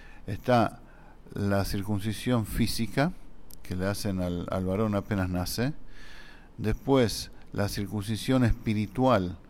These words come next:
que cada uno debe sacar, tanto hombre como mujer,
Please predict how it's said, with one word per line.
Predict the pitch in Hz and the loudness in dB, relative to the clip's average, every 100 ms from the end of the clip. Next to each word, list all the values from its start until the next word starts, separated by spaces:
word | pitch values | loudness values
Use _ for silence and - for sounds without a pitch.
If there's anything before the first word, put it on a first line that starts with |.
| - - - | -20 -20 -16
que | - | -8
cada | 101 110 | 0 4
uno | 123 117 | 4 4
debe | 110 113 117 113 107 - - - | 4 6 6 4 2 -6 -14 -12
sacar, | - 110 101 127 117 92 | -6 -2 0 4 4 4
tanto | - 107 98 104 | 0 -2 0 2
hombre | 120 117 110 | 4 4 2
como | 101 101 | 2 0
mujer, | 98 95 - 104 - | -2 -4 0 0 -2